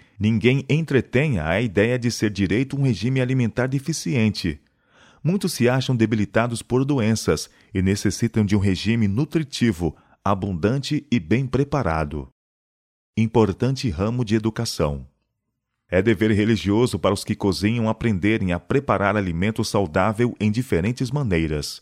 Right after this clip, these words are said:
de modo a serem ingeridos com prazer. As mães devem ensinar seus filhos a cozinhar. Que ramo da educação de uma jovem pode ser tão importante como esse?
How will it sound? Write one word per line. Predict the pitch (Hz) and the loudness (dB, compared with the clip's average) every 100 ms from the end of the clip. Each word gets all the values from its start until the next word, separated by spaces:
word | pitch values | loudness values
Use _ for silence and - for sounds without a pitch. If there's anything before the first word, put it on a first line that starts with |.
| _ | _
de | - 73 | -14 -6
modo | 76 104 87 | 0 0 0
a | 82 | -2
serem | - 87 92 - | -2 -2 0 0
ingeridos | 131 123 90 127 127 - | 0 2 0 0 -2 -4
com | 139 | -6
prazer. | 135 160 98 82 73 - _ _ _ - - - | -4 -4 -2 -2 -2 -6 _ _ _ -20 -20 -6
As | 123 120 | -2 0
mães | 117 147 123 | 0 0 2
devem | 117 120 123 | 2 2 0
ensinar | 127 113 113 | -2 -2 -2
seus | 110 113 - | 0 -2 0
filhos | 131 131 123 | -2 0 -2
a | 131 | -4
cozinhar. | 135 131 151 92 80 - _ _ _ _ - | -4 -2 0 2 0 -2 _ _ _ _ -8
Que | 185 | -6
ramo | 85 104 127 92 | -2 0 0 0
da | 90 | 0
educação | 92 90 82 - 92 | -2 -2 -4 -4 -4
de | 92 | -2
uma | 87 | -4
jovem | 73 98 110 85 82 73 _ _ - | 0 0 2 0 -4 -6 _ _ -4
pode | 104 107 | -2 -2
ser | - 104 | 0 -2
tão | 90 147 | 0 -2
importante | 151 120 92 - 113 117 | -2 -2 -4 0 -2 -2
como | - 107 90 | -4 -4 -4
esse? | 78 76 - 76 | -4 -6 -6 -8